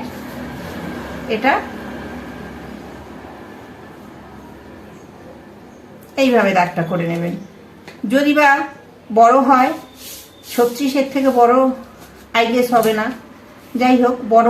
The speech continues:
হলে নিচে নামিয়ে দেবেন, দু সুতো বা হাফ ইঞ্চি নিচে নামিয়ে দেবেন, তাহলেই হয়ে যাবে। আমি সামনের পার্ট কাটবো। তো দেখুন এটা আমি খোলা মুখ নিয়ে নিয়েছি, খোলা মুখে আমি সামনের পার্ট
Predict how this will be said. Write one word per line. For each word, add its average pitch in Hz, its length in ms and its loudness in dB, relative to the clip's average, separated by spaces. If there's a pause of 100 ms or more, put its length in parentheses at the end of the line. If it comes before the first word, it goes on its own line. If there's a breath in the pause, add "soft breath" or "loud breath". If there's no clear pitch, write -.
হলে 240 200 2 (440)
নিচে 240 220 0 (100)
নামিয়ে 233 360 0
দেবেন, 233 220 2 (600)
দু 240 80 0 (100)
সুতো 240 260 0 (640)
বা 226 100 4 (140)
হাফ 220 260 2
ইঞ্চি 220 200 0 (100)
নিচে 208 160 0 (100)
নামিয়ে 214 300 0
দেবেন, 220 200 -2 (320)
তাহলেই 190 380 2
হয়ে 170 260 2
যাবে। 160 200 -2 (760)
আমি 240 140 0 (260)
সামনের 233 360 0
পার্ট 160 220 0
কাটবো। 160 280 -2 (1600)
তো - 140 -10
দেখুন 254 240 0 (200)
এটা 240 180 -2
আমি 277 80 2 (100)
খোলা 262 260 4
মুখ 196 120 0 (100)
নিয়ে 165 220 4
নিয়েছি, 156 300 -2 (720)
খোলা 269 300 2
মুখে 254 260 0
আমি 240 120 0 (420)
সামনের 240 360 2
পার্ট 202 160 2